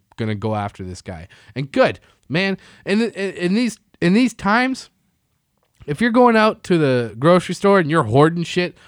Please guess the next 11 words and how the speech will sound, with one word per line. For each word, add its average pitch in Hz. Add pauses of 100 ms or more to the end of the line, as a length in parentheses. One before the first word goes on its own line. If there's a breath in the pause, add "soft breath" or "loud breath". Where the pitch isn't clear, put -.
(180 soft breath)
like 120
a 92 (100)
piece 156
of 120
shit, 151 (580 soft breath)
uh, 110
there, 151
there's, 160
there's 160
a 165
national 185